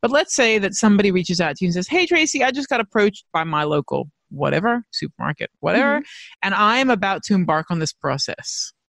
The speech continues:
Speaker 1: What words of wisdom
Speaker 2: Right.
Speaker 1: do you, other than telling them how to actually understand the paperwork and to hire a translator from day one, what advice do you give somebody who is about to head down the road of this school global certification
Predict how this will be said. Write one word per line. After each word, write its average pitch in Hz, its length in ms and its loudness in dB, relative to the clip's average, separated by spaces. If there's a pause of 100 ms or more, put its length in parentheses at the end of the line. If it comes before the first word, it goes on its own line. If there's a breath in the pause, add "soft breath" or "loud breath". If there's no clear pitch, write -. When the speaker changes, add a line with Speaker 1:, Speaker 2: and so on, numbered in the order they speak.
(140)
Speaker 1:
What 220 200 0
words 226 260 2
of 196 120 -2
wisdom 190 260 4
Speaker 2:
Right. 165 60 0
Speaker 1:
do 175 40 0
you, - 80 2 (100)
other 277 220 2
than 311 200 2
telling 240 280 2
them 226 140 6
how 226 160 2
to 202 120 0
actually 190 460 -2
understand 175 460 -2
the 170 40 -4
paperwork 170 380 -2
and 190 120 0
to 214 100 -2
hire 165 240 -2
a - 100 -6
translator 165 480 -2
from 165 160 -4
day 160 160 0
one, 156 340 -2 (440 loud breath)
what 277 360 0
advice 320 460 0
do 262 100 -4
you 240 120 4
give 226 260 0
somebody 202 440 0
who 208 120 0
is 190 140 2
about 180 420 0 (160)
to 175 360 2
head 180 280 -2
down 170 220 -2
the 170 80 -2
road 165 280 4
of 151 140 0
this 156 160 -2
school 170 340 -2
global 156 340 -4
certification 147 760 -10